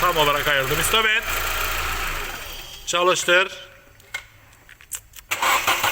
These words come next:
Evet, şu anda crank sensörü vazifesini görüyor. Şimdi crank sensörünün fişini çekeceğiz. O şekilde deneyeceğiz. Yani crank sensörü yok iken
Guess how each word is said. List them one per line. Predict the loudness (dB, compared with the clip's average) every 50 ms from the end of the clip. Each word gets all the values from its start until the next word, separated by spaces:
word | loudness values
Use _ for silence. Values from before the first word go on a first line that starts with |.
| 0 0 0 0 0 0 0 0 0 0 0 2 2 2 2 2 2 2 2 2 2 0 0 0 0 0 0 0 0 0 -2 -2 -2 -2 -4 -4 -4 -4 -4 -4 -2
Evet, | -2 -2 -2 0 2
şu | 4
anda | 4 4 2 0
crank | 0 0 0 0 0 0 0
sensörü | 0 0 -2 -2 0 2 2 2 2 0 -4 -6 -4 -2 0
vazifesini | 0 0 0 0 0 0 0 -2 -2 -2 0 0
görüyor. | 2 2 2 2 0 0 0
Şimdi | 2 2 2 2 0 0 -2 -2
crank | 0 -2 0 0 -2
sensörünün | -2 -2 -2 -2 -2 -2 0 0 0 0 0 -2 -6 -8 -8 -8 -6 -6 -8 -6 -2
fişini | 0 0 0 0 0 0 0
çekeceğiz. | -2 -2 -2 -2 0 0 0 0 0 -2 -4 -2 0
O | 2 2
şekilde | 2 0 -2 -2 -2 -2 -2 -2
deneyeceğiz. | -2 -2 -4 -2 -2 -2 -2 -2 -2 -2 -2 -2 -2 -4 -8 -8 -8 -8 -8 -8 -8 -6 -4 -2
Yani | 0 0 2 0 0 -2 -2
crank | -2 -2 -2 -2 -2
sensörü | 0 0 0 0 0 0 2 2 2 0 2 2
yok | 4 4 4 4 2 0 -4
iken | -2 -2 0 0 0 -2 -2